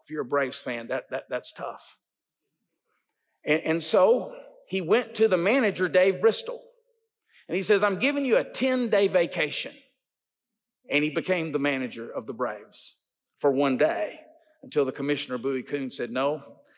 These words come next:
you can't do that." In nineteen eighty-one, he fired Bobby Cox as manager. The journalist asked him, "What kind of manager are you looking for?" He said, "Someone like Bobby Cox."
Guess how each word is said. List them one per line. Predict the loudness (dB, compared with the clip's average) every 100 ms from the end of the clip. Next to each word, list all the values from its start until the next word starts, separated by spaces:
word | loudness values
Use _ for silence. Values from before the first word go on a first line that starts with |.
| _ -10
you | -8
can't | -4 -4 -2
do | -2 -2
that." | -4 -8 -14 _ _ _ _ _ _ _ _ _ _ _ -6
In | 0
nineteen | 0 2 2
eighty-one, | 4 4 4 4 2 -2 -6 -12 -20 _ _
he | -2 -2
fired | 2 4 4 2 2
Bobby | 4 4 2
Cox | 0 2 0 -2
as | -4
manager. | 0 0 -2 -8 -16 -20 _ _ _ _ _ _ _ _ -20 -20 _ _ _ -8
The |
journalist | 2 4 4 4 4
asked | 2 2 -2
him, | -4 -4 -8 _ _ 0
"What | 2
kind | 4 2
of | 4
manager | 4 2 2
are | 2
you | 2
looking | 0 -2
for?" | 0 0
He | 0
said, | -4 -6 -4
"Someone | -2 0 2
like | 2 0
Bobby | 0 0 0
Cox." | -4 -4 -4 -12 -16 -16